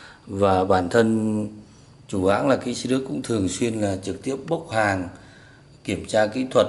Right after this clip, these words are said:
và cũng đi giao hàng. Cho nên là ở đây là mọi người cùng, tức là cái, cái, cái, không có cái người mà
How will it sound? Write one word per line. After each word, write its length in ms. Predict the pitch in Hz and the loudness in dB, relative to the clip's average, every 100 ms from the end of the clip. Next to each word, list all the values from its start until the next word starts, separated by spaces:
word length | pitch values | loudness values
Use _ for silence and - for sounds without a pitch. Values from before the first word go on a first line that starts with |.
| - | 0
và 480 | 107 104 95 98 92 | -6 -4 0 2 2
cũng 600 | 92 131 135 117 107 107 | 0 0 0 -2 -4 -4
đi 160 | 110 104 | 0 2
giao 180 | 104 | 4
hàng. 240 | 104 98 87 - - - - - | 4 2 0 -6 -18 -20 -20 -16
Cho 120 | - 104 | -6 -2
nên 180 | 107 | 0
là 160 | 101 95 | 0 0
ở 120 | 87 | 0
đây 200 | 98 104 | 0 0
là 320 | 98 90 90 87 - - - - - - - - - - - - - | -2 -4 -6 -14 -20 -20 -20 -20 -20 -20 -20 -20 -20 -20 -20 -20 -10
mọi 160 | 98 90 | -6 -2
người 240 | 101 92 92 | 0 0 0
cùng, 480 | 95 90 85 85 87 - - - - - - - - - - - - - - | -4 -4 -8 -10 -14 -18 -20 -20 -20 -20 -20 -20 -20 -20 -20 -20 -20 -18 -10
tức 100 | 110 | -4
là 100 | 95 - | -2 -2
cái, 160 | 104 107 | -6 -6
cái, 260 | 107 107 | -6 -6
cái, 220 | 110 110 104 | -8 -8 -8
không 200 | - 107 | -4 -2
có 120 | 113 113 | 0 2
cái 120 | 117 | 4
người 360 | 110 101 90 | 8 8 8
mà 460 | 87 92 90 87 82 | 4 0 -2 -2 -6